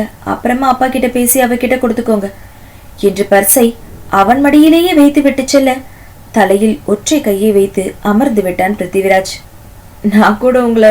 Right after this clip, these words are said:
ரொம்ப டெரர்னு நினைச்சேன். ஆனா என்ன இப்படி இருக்கீங்க? நீங்க அவளை கடத்தி வச்சிருந்தீங்களா, இல்ல அவ உங்களை கடத்தி வச்சிருந்தாளான்னு எனக்கு புரியல" என்று தினேஷ் நக்கல் அடிக்க,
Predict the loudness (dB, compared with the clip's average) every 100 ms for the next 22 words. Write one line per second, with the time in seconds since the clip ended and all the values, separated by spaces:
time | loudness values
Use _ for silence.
0 | 4 0 0 -2 -2 0 2 0 -2 -2
1 | -4 -6 -8 -10 -16 -20 -20 -20 -20 -12
2 | -8 0 2 2 4 2 2 2 2 2
3 | 0 0 -2 -8 -20 -20 -20 -20 -20 -10
4 | -4 0 0 2 2 2 0 -2 -2 -4
5 | -2 0 2 4 4 2 -2 -12 -20 -6
6 | -2 2 2 0 -4 -4 0 2 2 0
7 | 0 0 -2 -4 -2 0 4 4 4 2
8 | -2 -10 -20 -20 -20 -6 -2 -2 -4 -6
9 | -4 0 0 -2 -12 -20 -20 -20 -20 -14
10 | -2 0 2 0 0 -4 -10 0 4 4
11 | 0 -4 -14 -20 -6 0 2 2 2 4
12 | 4 2